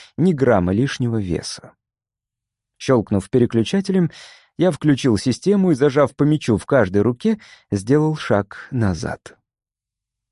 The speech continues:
Тишину, которая царила в помещении, нарушал только едва различимый гул, проникавший сквозь звуконепроницаемые стены.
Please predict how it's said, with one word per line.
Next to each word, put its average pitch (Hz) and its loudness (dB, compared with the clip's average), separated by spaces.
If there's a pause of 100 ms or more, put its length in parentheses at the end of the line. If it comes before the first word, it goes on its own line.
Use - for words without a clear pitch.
(180)
Тишину, 139 2
которая 131 2
царила 127 0
в - -8
помещении, 143 0
нарушал 143 0
только 156 0
едва 151 0
различимый 151 0
гул, 175 -2 (280)
проникавший 175 0
сквозь 131 -2
звуконепроницаемые 120 0
стены. - -8